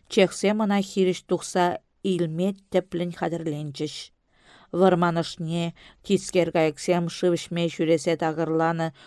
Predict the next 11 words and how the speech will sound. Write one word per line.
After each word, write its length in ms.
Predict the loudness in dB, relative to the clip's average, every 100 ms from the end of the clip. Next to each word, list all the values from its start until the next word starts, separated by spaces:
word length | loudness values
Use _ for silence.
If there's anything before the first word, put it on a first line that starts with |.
| -20
сукмаксемсӗр 960 | -4 -2 -2 -2 -4 -2 -2 -2 -2 -2
пуҫне 480 | -2 -4 -2 -2 0
нимӗнле 640 | -2 -2 -2 -2 2 2 0
ҫул 320 | -2 -2 -2
йӗр 260 | 0 0 0
ҫук 240 | -2 -2 -2
ҫӗре, 360 | -10 -4 0 0 0 -8 -20 _
ҫӗр 300 | -12 0 0 0
пӳртсем, 600 | -2 -4 -6 -6 -2 -2 -4 -10 _ _
ҫар 280 | 0 2 2
хатӗрсемпе 720 | 2 2 2 2 0 0 0